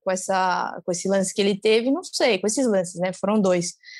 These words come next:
Não sei se, se o Mancini não vai refletir dele passar mais um tempinho aí jogando como reserva mesmo, é complicado a gente avaliar.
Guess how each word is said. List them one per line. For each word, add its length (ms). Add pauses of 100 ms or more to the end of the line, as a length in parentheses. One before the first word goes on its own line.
(320)
Não 80
sei 240
se, 300
se 140
o 40
Mancini 360
não 120
vai 160
refletir 440
dele 160
passar 320
mais 200
um 80
tempinho 440
aí 280 (500)
jogando 720
como 240
reserva 480
mesmo, 360
é 220
complicado 480
a 60
gente 200
avaliar. 480